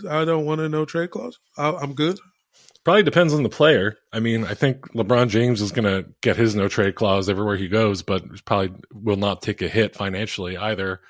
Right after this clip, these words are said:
Speaker 2: I imagine Kevin Durant is one of those players that basically asks for what he wants and gets it. It seems weird that he wouldn't get a no trade clause. There's only, there's only a handful of players who, like, could get that,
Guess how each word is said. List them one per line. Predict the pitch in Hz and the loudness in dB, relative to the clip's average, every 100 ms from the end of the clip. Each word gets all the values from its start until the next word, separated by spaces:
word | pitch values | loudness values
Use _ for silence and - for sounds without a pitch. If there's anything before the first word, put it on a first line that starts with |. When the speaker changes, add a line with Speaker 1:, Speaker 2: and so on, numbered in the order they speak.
| _ _ _ _ _ _ - | _ _ _ _ _ _ -12
Speaker 2:
I | |
imagine | 113 147 165 | -2 -2 -2
Kevin | 147 147 | -2 -2
Durant | 117 127 147 | 0 -2 0
is | 117 101 | -2 -2
one | 117 | -2
of | 113 | 0
those | 104 | -2
players | - 117 110 | 0 0 0
that | 104 92 | -4 -6
basically | 110 110 113 - 107 101 87 _ _ _ _ _ _ _ _ _ _ _ | -6 -6 -8 -10 -8 -8 -12 _ _ _ _ _ _ _ _ _ _ _
asks | - 117 - | -4 -4 -4
for | - 104 | -8 -8
what | 98 98 | -6 -6
he | |
wants | 98 110 110 - | -6 -4 -6 -8
and | 85 | -10
gets | 90 113 - | -6 -6 -6
it. | 92 90 _ _ _ | -8 -10 _ _ _
It | - | -8
seems | 143 123 | -4 -4
weird | 110 117 110 | -2 -2 -2
that | 101 | -6
he | - 113 | -4 -2
wouldn't | 101 98 98 | 0 0 0
get | 110 | 0
a | 98 | 2
no | 92 | 0
trade | 92 95 90 | 0 -2 -2
clause. | 90 80 76 - _ _ _ _ _ _ _ _ _ _ _ _ - - - _ | -6 -8 -8 -10 _ _ _ _ _ _ _ _ _ _ _ _ -20 -20 -20 _
There's | 226 - - 185 | -2 0 -2 0
only, | 156 | 0
there's | 202 175 | 2 0
only | 151 160 | 2 0
a | 123 | 0
handful | 127 127 127 113 | 0 -2 -2 -4
of | |
players | - 110 98 98 | 0 0 0 -2
who, | - 95 | -6 -8
like, | 92 85 - - | -8 -10 -12 -14
could | - 87 | -12 -6
get | 107 - | -6 -4
that, | 80 71 - | -8 -8 -12